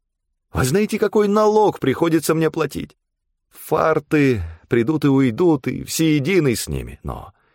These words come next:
что я оставлю своим детям после себя, кроме памяти о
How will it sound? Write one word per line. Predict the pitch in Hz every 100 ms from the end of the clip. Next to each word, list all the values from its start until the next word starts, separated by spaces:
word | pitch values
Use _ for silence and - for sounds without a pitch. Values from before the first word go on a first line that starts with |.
| _ _ _ _ _ _ _
что | - - 85
я | - -
оставлю | - 143 139 131
своим | 127 131 117 98
детям | 101 160 143 135
после | 117 117 - 92
себя, | 95 73 67
кроме | - 143 139 120
памяти | _ 143 165 156 123 - 110
о | 107 - -